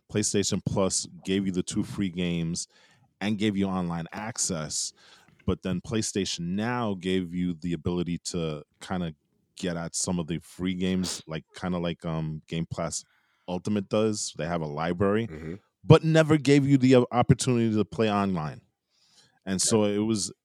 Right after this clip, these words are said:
Speaker 1: it was one of these things where it's like, "Do I wanna play games or do I want access to online?" And that to me always drove me nuts, you know, because that was probably the stupidest thing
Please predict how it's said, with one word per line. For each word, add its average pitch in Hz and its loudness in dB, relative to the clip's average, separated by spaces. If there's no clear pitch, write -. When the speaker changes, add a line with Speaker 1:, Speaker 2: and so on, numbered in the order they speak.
Speaker 1:
it 110 0
was 107 -2
one 123 0
of 120 0
these 113 0
things 113 -4
where 101 0
it's 98 -2
like, 95 -4
"Do 98 -2
I 92 0
wanna 90 -4
play 90 -6
games 135 -6
or 95 -6
do 90 -6
I 87 -2
want 87 -6
access 87 -6
to - -10
online?" 76 -6
And 76 -8
that 95 -4
to 107 -6
me 98 -2
always 107 6
drove 92 2
me 87 -4
nuts, 80 -6
you 80 -18
know, 78 -18
because 78 -14
that 95 -2
was 90 -2
probably 101 -6
the 82 -8
stupidest - -2
thing 82 -4